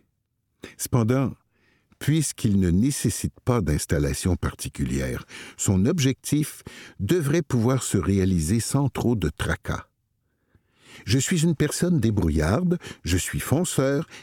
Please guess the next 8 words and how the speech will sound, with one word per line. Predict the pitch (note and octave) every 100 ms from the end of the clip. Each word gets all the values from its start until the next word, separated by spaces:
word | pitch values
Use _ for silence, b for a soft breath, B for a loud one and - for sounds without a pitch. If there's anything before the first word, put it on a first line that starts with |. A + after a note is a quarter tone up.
| B
et | C#3+ C3+
j'aime | G#2 D#3 D2+
relever | D#2+ D2 B1+ D#2+
des | C#2 C#2+
défis. | - C#2 - - - - _ _ _ _ _ _ _ _ _ _ - B B
Il | C3+
faut | - E3
dire | D#3 G3 F3+ -